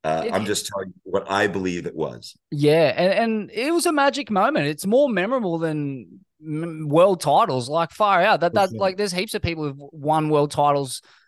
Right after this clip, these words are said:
Speaker 2: uh, who I can't remember, but I remember that moment. And
Speaker 1: Yeah.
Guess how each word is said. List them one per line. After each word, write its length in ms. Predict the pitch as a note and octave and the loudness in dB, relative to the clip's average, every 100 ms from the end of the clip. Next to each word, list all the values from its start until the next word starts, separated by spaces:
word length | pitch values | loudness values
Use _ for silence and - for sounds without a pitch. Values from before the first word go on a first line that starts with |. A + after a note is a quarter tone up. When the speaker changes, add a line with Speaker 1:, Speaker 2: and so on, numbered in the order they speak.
| _ | _
Speaker 2:
uh, 400 | C#3 C#3 C3 C3 | 0 2 2 0
who 140 | C#3 | 2
I 100 | D3+ | 0
can't 300 | E3 E3+ D3 | 2 0 0
remember, 520 | C#3 C#3 F3 D#3+ F#3 F3 | -2 -2 2 2 4 2
but 200 | D3+ D3 | 0 0
I 120 | D3+ | 0
remember 300 | E3+ G3 D3 | 0 -2 0
that 200 | E3 G3 | -2 0
moment. 440 | C#3 C3+ C#3 D3+ _ _ _ - | -4 -4 -6 -10 _ _ _ -4
And 240 | D3+ E3 E3+ | -2 -2 -6
Speaker 1:
Yeah. 220 | D#3 C#3+ | -8 -8